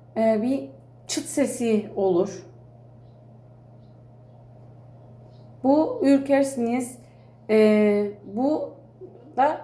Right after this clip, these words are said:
zaten bellidir. Bu arada vücudunuz elektriklenme,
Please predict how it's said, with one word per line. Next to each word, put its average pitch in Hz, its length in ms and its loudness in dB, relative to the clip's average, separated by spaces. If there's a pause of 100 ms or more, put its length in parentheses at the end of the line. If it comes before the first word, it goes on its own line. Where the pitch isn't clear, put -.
zaten 277 400 0
bellidir. 247 560 0 (3250)
Bu 247 80 4
arada 285 340 6
vücudunuz 269 760 -2
elektriklenme, 262 1040 -4